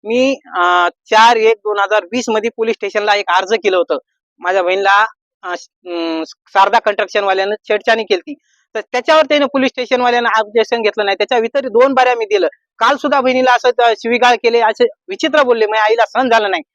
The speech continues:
आणि मला सहन झालं नाही. पोलीस प्रोटेक्शन असताना सुद्धा आम्हाला विष कसं पिऊ दिलं त्यानं? हा? पोलीस प्रोटेक्शन जनतेसाठी असते काय मारण्यासाठी असते का? पोलीस प्रोटेक्शन एवढ्यासाठी आलतं का? फक्त बँड, अं, बांधकाम विभागासाठी चालतं का?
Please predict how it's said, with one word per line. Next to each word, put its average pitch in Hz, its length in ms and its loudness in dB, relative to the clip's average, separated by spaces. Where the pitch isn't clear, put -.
आणि 165 100 -10
मला 208 200 2
सहन 220 220 -2
झालं 196 140 0
नाही. 226 120 -2
पोलीस 262 240 -2
प्रोटेक्शन 285 460 0
असताना 294 360 -2
सुद्धा 269 220 0
आम्हाला 269 220 4
विष 247 260 -2
कसं 254 160 -4
पिऊ 233 140 -2
दिलं 233 220 0
त्यानं? 214 220 0
हा? 220 140 -4
पोलीस 262 200 -4
प्रोटेक्शन 277 460 0
जनतेसाठी 269 520 0
असते 269 420 0
काय 277 200 2
मारण्यासाठी 285 540 2
असते 233 260 -4
का? - 400 -12
पोलीस 277 280 -4
प्रोटेक्शन 277 360 0
एवढ्यासाठी 277 440 2
आलतं 269 220 2
का? 262 180 2
फक्त 262 200 -4
बँड, 247 320 2
अं, 196 460 4
बांधकाम 240 320 2
विभागासाठी 269 500 2
चालतं 233 300 0
का? 233 160 2